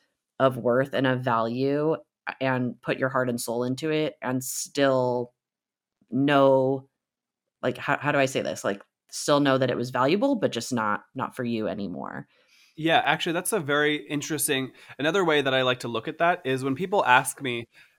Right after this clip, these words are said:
Speaker 2: about how to build their app idea, right? So people come to you, probably they come to me and they say, "Oh, I have this really cool idea for a business." Or for me, it's, "I have a really cool idea for an app."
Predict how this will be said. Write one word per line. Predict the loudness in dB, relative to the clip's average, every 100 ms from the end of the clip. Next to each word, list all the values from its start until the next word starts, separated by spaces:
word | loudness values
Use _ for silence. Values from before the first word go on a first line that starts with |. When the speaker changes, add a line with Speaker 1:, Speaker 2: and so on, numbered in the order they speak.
| -4 -2
Speaker 2:
about | 4 4 4
how | 2 4 6
to | 4
build | 0 0
their | -2 2
app | 2 2
idea, | -2 -4 -10 -12 -6
right? | -2 -2
So | 0
people | 0 0
come | 2 -2
to | -2 -4
you, | 0
probably | 0 0
they | -4
come | -6 -4
to | -2
me | -4 -4 -10 -12
and | -6
they | -4
say, | 0
"Oh, | 2
I | 2
have | 2
this | 2
really | 0 0
cool | 0 0
idea | 2 0
for | 0 -4
a |
business." | -2 -6 -6 -8 -4
Or | -4
for | -2 -2
me, | 0 -2
it's, | -2
"I | 0
have | 4 2
a |
really | 2 -2 -2
cool | 0
idea | -2 0 -4 -4
for | -4
an | 0
app." | 0 0